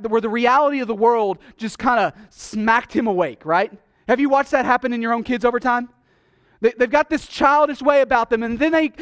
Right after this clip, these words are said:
then, then they really understand the reality of the world around them, and it, and it changes them. Growing up, Paul was, he was taught God's law. He was taught about the life that it promised.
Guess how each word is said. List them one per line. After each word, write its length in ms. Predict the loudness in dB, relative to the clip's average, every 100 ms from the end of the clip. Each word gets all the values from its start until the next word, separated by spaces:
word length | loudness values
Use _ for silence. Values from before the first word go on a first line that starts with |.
| -10
then, 160 | -6 0
then 100 | 0
they 140 | 0
really 520 | -2 0 2 2 -2 -4 -18 _
understand 760 | -2 0 0 -4 -2 -2 -2 -2
the 60 | -4
reality 560 | 0 2 2 2 0
of 280 | -2 -2 -2
the 100 | -2
world 400 | 2 2 4 2
around 380 | 0 0 0 0
them, 140 | 0
and 120 | -2
it, 140 | -4 -4
and 80 | -6
it 220 | -6 -12
changes 600 | -12 -6 -4 -4 -6 -10
them. 280 | -10 -12 -16 _ _ _ _ _ _ _ _ _ _ _ _ _ _ _ _ _ _ _ _ _ _ _ _ _ _ _ _ _
Growing 300 | -4 -2 0
up, 180 | -2 -4
Paul 340 | -2 0 -2
was, 280 | -6 -10 -18 _ _ _ _ _ _ _ _ _ _ _
he 60 | -14
was 100 | -14
taught 300 | -6 -6 -4
God's 240 | -8 -6
law. 280 | -4 -2 -2
He 120 | -4
was 120 | -10 -10
taught 380 | -2 -2 -2 _ _ _ -12
about 300 | -4 -4 -2
the 80 | -6
life 540 | -4 -2 0 -2 -4
that 160 | -4 -4
it 120 | -6
promised. 760 | -8 -6 -4 -4 -6 -10 _